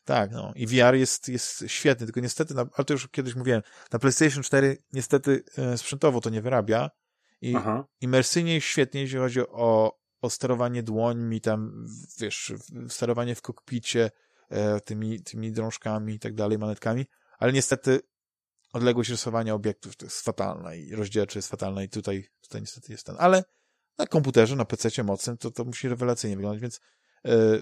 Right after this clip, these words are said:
Speaker 1: ja nie powiem, że, e, że dla mnie Fallout siedemdziesiąt sześć jest, e, historią spaloną, ale, ale ja będę sobie do niej tak wracał delikatnie, żeby cały czas zobaczyć, widzieć te zmiany i zobaczyć, jak się
Speaker 2: Mhm.
Speaker 1: rozwija, bo, bo jeśli oni nie,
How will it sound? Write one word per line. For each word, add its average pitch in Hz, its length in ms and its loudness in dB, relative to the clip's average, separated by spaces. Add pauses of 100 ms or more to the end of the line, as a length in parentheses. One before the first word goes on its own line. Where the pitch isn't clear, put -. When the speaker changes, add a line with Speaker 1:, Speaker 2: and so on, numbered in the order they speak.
(540)
Speaker 1:
ja 143 120 6
nie 175 140 4
powiem, 127 280 2
że, 107 200 2 (400)
e, 101 40 -4
że 107 120 -4
dla 120 120 4
mnie 123 220 0
Fallout 117 320 2
siedemdziesiąt 117 360 -6
sześć - 320 -4
jest, - 300 -6
e, 107 180 -6
historią 120 400 -4
spaloną, 113 560 -2
ale, 139 280 -2 (640)
ale 127 120 -2
ja 156 80 4
będę 160 160 -2
sobie 156 180 -4
do 147 100 2
niej 147 120 -2
tak 135 160 2
wracał 139 360 2
delikatnie, 131 580 -2
żeby 143 140 -8
cały 151 140 0
czas 143 160 0
zobaczyć, 131 500 0 (540)
widzieć 143 260 -2
te 139 100 -6
zmiany 127 420 2 (180)
i 120 80 -8
zobaczyć, 135 380 0
jak 143 140 2
się - 120 0
Speaker 2:
Mhm. 123 140 4
Speaker 1:
rozwija, 117 300 4
bo, 113 280 6 (480)
bo 123 80 4
jeśli - 200 2
oni 135 240 -2
nie, 127 180 4